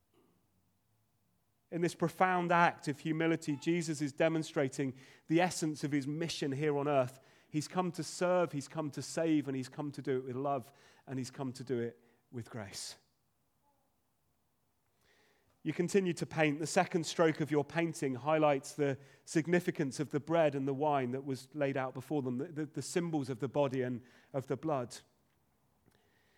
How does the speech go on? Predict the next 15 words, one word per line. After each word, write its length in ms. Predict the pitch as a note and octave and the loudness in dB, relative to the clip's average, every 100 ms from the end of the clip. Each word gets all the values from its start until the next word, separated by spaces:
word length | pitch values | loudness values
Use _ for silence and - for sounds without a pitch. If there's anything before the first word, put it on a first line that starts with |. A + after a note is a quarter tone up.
| - | -2
And 160 | E3 | 2
as 100 | F3+ | 2
the 100 | F#3+ | 0
disciples 540 | F3+ E3+ A3 A3 G#3+ F#3 | -6 -2 2 4 4 2
are 60 | |
partaking 720 | F3 F3 F3 - G3+ G3 G3+ | 2 2 2 4 4 4 0
in 120 | F3+ E3 | 2 2
this 180 | D#3 | 0
meal, 200 | F#3+ F#3 | 2 2
Jesus 480 | E3 G3 A3+ G#3+ E3+ | 2 2 0 0 -2
is 100 | F3 | -2
saying 280 | - G3 G3 | 2 2 2
to 80 | - | -2
them, 120 | F#3 | 2
"Look, 260 | F#3+ D3+ | 4 4